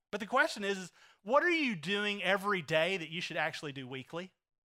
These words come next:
What are you doing quarterly that you should be doing monthly, or monthly that you should be doing quarterly?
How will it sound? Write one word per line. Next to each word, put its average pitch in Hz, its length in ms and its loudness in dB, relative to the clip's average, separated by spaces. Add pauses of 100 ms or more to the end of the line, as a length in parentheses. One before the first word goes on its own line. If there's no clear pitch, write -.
(720)
What 240 180 4
are 311 80 6
you 302 180 4
doing 208 540 0
quarterly 208 680 2
that 165 160 -10
you 180 100 -4
should 196 200 -6
be 170 100 -4
doing 180 300 -4
monthly, 190 440 2
or 135 120 -4
monthly 175 520 2
that 165 140 -8
you 165 100 -8
should 180 200 -8
be 151 100 -6
doing 156 240 -8
quarterly? 165 440 -4